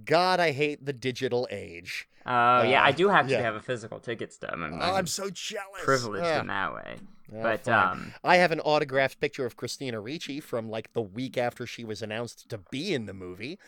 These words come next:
Speaker 2: Ooh.
Speaker 1: I doubt that counts for anything, but
Speaker 2: I say it does.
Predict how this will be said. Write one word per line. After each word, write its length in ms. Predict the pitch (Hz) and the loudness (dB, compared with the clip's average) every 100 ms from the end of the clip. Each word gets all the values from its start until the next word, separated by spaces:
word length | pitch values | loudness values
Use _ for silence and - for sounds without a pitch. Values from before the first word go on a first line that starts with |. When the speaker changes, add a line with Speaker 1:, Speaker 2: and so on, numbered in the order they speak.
| - | -18
Speaker 2:
Ooh. 460 | - 349 370 107 - | -14 -12 -12 -14 -4
Speaker 1:
I 140 | 147 147 | 2 2
doubt 380 | - 131 120 | 4 2 2
that 220 | 120 156 - | 2 0 0
counts 340 | 135 107 92 | -4 -6 -6
for 160 | - 104 | -8 -8
anything, 480 | 101 95 - 123 143 | -8 -10 -8 -8 -6
but 260 | 113 95 - | -8 -8 0
Speaker 2:
I 320 | 107 120 156 | 10 10 10
say 300 | 170 143 87 | 4 -4 -4
it 100 | 92 | -4
does. 280 | 113 80 - | -4 -6 -8